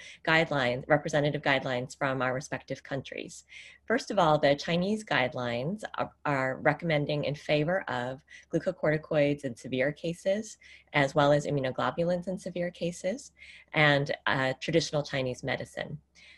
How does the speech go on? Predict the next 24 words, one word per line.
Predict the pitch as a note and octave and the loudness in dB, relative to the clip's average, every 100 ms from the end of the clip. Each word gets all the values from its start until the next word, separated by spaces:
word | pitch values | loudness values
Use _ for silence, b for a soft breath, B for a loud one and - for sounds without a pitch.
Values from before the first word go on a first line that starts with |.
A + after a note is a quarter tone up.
| B - | B 4
The | D3 C#3+ | 6 6
guidelines | D#3 D3+ C#3+ C#3+ | 6 6 4 2
are | |
neutral | C#3+ D#3 G3+ - D3 C3 C3+ | 2 2 0 -2 0 0 -2
on | - B2+ B2+ | -2 -2 -4
interferon | - D3 D#3+ - D3 C3+ - | -4 -4 -6 -4 -2 -2 -2
alpha | C3+ C3 D3+ | -4 -4 -2
nebulization | C3+ - B2+ B2+ - D#3 - D3+ D3 - | -2 -2 -2 -4 -2 -4 -2 -2 -2 -4
or | B2+ - | -6 -6
interferon | C3+ C#3+ - C3+ C3 C3 B2+ - | -6 -8 -6 -4 -4 -4 -8 -8
alpha | C3 - | -6 -6
two | C3 - | -8 -8
B | D3 B2+ | -6 -6
spray, | - - D#3+ D3+ C#3+ C#3 D3 B B - | -10 -8 -2 0 0 -2 -8 B B -4
as | C#3+ | 0
well | C#3+ C#3 | 4 4
as | C#3 | 4
on | C#3 C3 | 2 -2
the | C3 | 0
antivirals | - C3+ D3+ C3 B2+ C3 B2+ B2 - | -2 -2 -4 -2 -2 -2 -4 -6 -6
Arbidol | C3 B2+ C3+ A#2+ A#2+ B2 | -4 -2 -2 -4 -4 -4
and | B2 | -4
lopinavir | A#2+ - C#3 A#2 B2 A#2 | -6 -4 -4 -2 -4 -6
ritonavir. | - B2+ B2 - - | -8 -10 -8 -8 -10